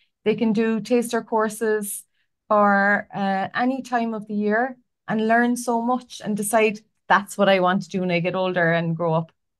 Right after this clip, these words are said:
They don't have to wait for college anymore. These courses are all online waiting for them. So what is it your child likes? Google, search it up. You'll be amazed at what you find. Groups for your children to join and,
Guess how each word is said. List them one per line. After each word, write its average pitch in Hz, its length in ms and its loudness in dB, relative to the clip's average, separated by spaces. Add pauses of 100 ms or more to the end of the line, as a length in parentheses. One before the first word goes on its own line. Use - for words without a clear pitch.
(760)
They 214 80 -6
don't 233 160 0
have 240 160 0
to 233 80 -4
wait 226 220 0
for 220 100 -6
college 208 360 0
anymore. 175 540 -2 (100)
These 233 160 -4
courses 214 440 -2
are 202 80 2
all 202 160 4
online 185 360 -2
waiting 170 440 -4
for 160 180 -2
them. 165 280 -8 (440)
So 214 460 4 (440)
what 247 160 8
is 269 160 4
it 269 160 -2
your 240 100 2
child 226 360 2
likes? 226 500 0 (600)
Google, 139 380 2 (920)
search - 400 -2
it 208 80 2
up. 247 220 0 (1040)
You'll 226 160 0
be 202 120 2
amazed 208 460 2
at 165 60 -10
what 170 180 -8
you 165 140 -16
find. 170 380 0 (500)
Groups 269 380 0
for 208 280 4
your 196 200 2
children 220 440 -2
to 202 100 -6
join 214 640 -2
and, 202 280 -2